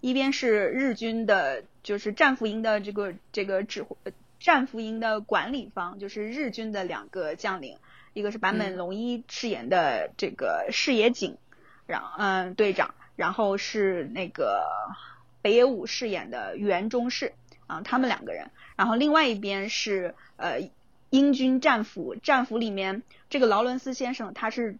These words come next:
Speaker 1: 作为一个联络官，英军和日军中，中间的这个联络官，因为他是会，会日语的，嗯，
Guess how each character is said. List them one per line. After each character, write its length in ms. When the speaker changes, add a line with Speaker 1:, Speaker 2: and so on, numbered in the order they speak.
Speaker 1:
作 220
为 140
一 60
个 200
联 300
络 200
官， 300
英 180
军 200
和 240
日 200
军 200
中， 260
中 140
间 160
的 80
这 100
个 80
联 200
络 180
官， 220
因 80
为 80
他 140
是 120
会， 440
会 200
日 180
语 220
的， 180
嗯， 240